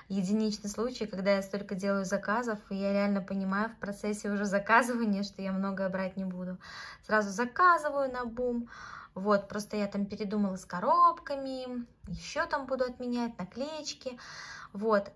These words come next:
э, я уже готовлюсь просто на млын, как я говорила, что я подала заявку, я верю, что мне ее одобрят, я очень жду одобрения.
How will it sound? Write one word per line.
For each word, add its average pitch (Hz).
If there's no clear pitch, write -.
э, 202
я 208
уже 196
готовлюсь 202
просто 196
на 190
млын, 220
как 214
я 214
говорила, 196
что -
я 196
подала 185
заявку, 196
я 190
верю, 185
что 190
мне 190
ее 190
одобрят, 196
я 185
очень 185
жду 185
одобрения. 190